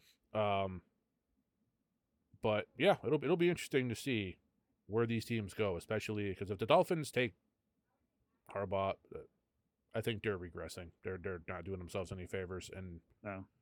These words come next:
Speaker 1: uh, Brian Flores deserved better than what he got out of Miami.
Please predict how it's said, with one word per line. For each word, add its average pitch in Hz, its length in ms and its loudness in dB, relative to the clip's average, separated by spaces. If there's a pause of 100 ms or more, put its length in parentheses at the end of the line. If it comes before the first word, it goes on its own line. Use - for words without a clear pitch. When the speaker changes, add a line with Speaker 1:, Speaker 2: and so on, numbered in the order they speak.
(640)
Speaker 1:
uh, 117 220 4
Brian 139 240 8
Flores 131 320 8
deserved 110 400 4
better 107 380 4 (120)
than 107 100 0
what 107 120 0
he 104 80 -2
got 98 180 0
out 95 100 0
of 95 60 -2
Miami. 90 420 -8